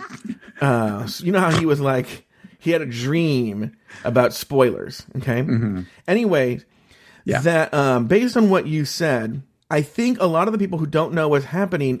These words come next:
Speaker 1: loved this episode. But even, even approaching it from that perspective, I'm gonna still comment on that in a bit. Also, um,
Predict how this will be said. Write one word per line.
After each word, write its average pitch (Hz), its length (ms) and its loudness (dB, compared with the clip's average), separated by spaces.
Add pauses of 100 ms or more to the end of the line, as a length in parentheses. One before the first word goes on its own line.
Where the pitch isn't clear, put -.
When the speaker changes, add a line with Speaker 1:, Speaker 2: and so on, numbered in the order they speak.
Speaker 1:
loved 143 580 0 (100)
this 127 360 -2
episode. 135 400 -4
But 165 160 2
even, 339 400 2
even 311 260 4
approaching 247 480 -2
it 208 60 -2
from 196 140 0
that 185 160 0
perspective, 165 420 2
I'm 135 80 4
gonna 143 140 0
still 160 180 -2
comment 143 440 -2
on 117 140 -2
that 113 220 -8 (280)
in 131 140 2
a 127 40 4
bit. 120 300 0 (280)
Also, 254 580 4
um, 175 480 2